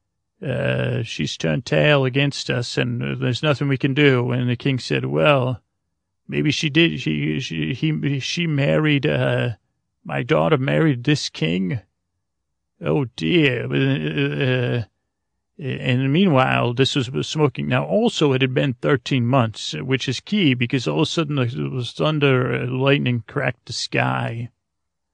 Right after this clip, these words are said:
And just when it looked like the daughter was in trouble, uh, twelve moths flew through the air, uh, giant moths encircled the top of the tower. And the daughter went out a window and got on the back of the biggest moth, and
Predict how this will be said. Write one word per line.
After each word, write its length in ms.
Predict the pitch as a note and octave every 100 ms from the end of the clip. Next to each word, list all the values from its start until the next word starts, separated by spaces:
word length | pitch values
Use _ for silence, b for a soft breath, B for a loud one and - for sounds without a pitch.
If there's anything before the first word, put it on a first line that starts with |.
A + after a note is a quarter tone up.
| _ _
And 240 | E3 C3 C3+
just 220 | D#3+ -
when 180 | D3+ C3
it 160 | C3+
looked 280 | C#3 C#3 -
like 260 | C#3+ B2+ -
the 380 | C#3+ A2+ B2+
daughter 420 | A#2 B2+ B2 B2 A#2
was 220 | A#2+ B2
in 100 | A2+
trouble, 720 | - C3+ B2 A#2 C3 D#3+ - _ _ _ _ _ - A#2+
uh, 140 | A#2+ -
twelve 480 | - D3+ D3 B2+ B2+
moths 680 | B2+ B2+ B2 A#2 - -
flew 440 | - C3 C#3+ C#3 C3
through 280 | - C3+ A#2
the 200 | C3 C2
air, 560 | B1+ B1 A#1+ A#1 A2+ _ _ - E3
uh, 120 | C#3+
giant 500 | B2+ C#3 C3+ C3+ C3
moths 640 | B2 A#2+ A#2+ B2 B2 -
encircled 560 | C3 - D#3 C#3 D3 B2
the 100 | B2+
top 360 | - C#3 A#2+
of 80 | C3
the 80 | A#2+
tower. 720 | - C3+ - - - A#2 G#2 _ _ _ _ _ _ _ _ _ _
And 160 | - C3
the 60 |
daughter 360 | B2 C#3 C3+ B2+
went 200 | B2+ C3
out 180 | B2+ B2+
a 40 |
window 560 | A#2+ B2 B2 B2+ B2 A#2+
and 140 | B2
got 240 | C3+ C3
on 140 | C3 B2+
the 80 | A#2+
back 400 | C3 C3 A#2+ -
of 80 |
the 60 | B2+
biggest 400 | B2+ B2+ A#2+ -
moth, 640 | B2 A#2+ C3 C3 B2 A#2 D3
and 300 | B2 A#2+